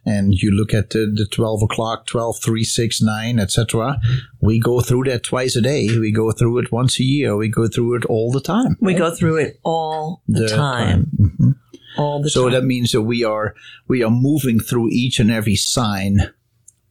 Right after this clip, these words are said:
Speaker 1: all the time.
Speaker 2: We're, yes, we are. And there's contradiction.
Speaker 1: Mm-hmm.
Speaker 2: There's, there's contradiction depending, and this is a Kabbalistic, um, theory also, or tenet, I would say, that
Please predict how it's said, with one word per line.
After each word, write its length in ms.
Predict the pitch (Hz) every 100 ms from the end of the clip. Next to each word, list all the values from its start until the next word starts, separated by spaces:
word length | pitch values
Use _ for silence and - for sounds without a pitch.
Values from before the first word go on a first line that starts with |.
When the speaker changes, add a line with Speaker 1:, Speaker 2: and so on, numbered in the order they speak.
| -
Speaker 1:
all 220 | 120 104
the 100 | 98
time. 360 | - 80 73 - - - - -
Speaker 2:
We're, 160 | 185 190
yes, 340 | 262 214 -
we 120 | 185
are. 280 | 196 160 147 - -
And 220 | 180 180
there's 160 | 185 185
contradiction. 840 | - 202 190 196 190 220 - - - _ _ _
Speaker 1:
Mm-hmm. 340 | 101 92 92 85
Speaker 2:
There's, 200 | 82 - 101
there's 240 | 175 170
contradiction 800 | - 170 170 175 190 - 151 143 - -
depending, 560 | 170 - 196 196 190 175
and 140 | 170
this 120 | 202 220
is 120 | 180
a 40 |
Kabbalistic, 680 | 180 160 156 156 160 165 - -
um, 400 | 143 113 - - _ _ _ _ - _ _ _ _ _ -
theory 340 | 175 156 139
also, 600 | - 165 170 - 139 139 131 -
or 340 | 147 139 131 - _ _ _ -
tenet, 460 | 190 160 - - -
I 100 | -
would 180 | 131 131
say, 340 | - 139 135 139 - - _ -
that 300 | 147 147